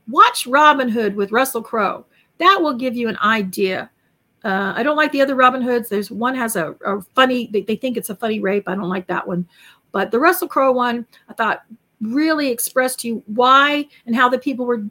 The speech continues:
living under the divine rights of kings laws, which really is in First or Second Samuel chapter eight, when Yahweh says, "This is what's gonna happen." You want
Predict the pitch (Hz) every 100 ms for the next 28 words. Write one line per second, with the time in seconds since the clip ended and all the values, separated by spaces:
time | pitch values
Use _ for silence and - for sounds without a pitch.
0 | - 254 269 233 - 240 220 196 214 226
1 | 262 262 247 - 214 - 285 254 214 214
2 | 196 214 254 - 294 330 262 233 240 226
3 | 254 254 214 233 226 - 240 240 208 220
4 | 233 - - 254 240 233 _ - - _
5 | 247 262 262 277 285 370 285 196 269 320
6 | 302 320 330 320 320 415 - 427 190 -
7 | _ _ _ _ _ _ _ _ _ _
8 | _ _ - 220 294 349 370 349 311 330
9 | 330 254 -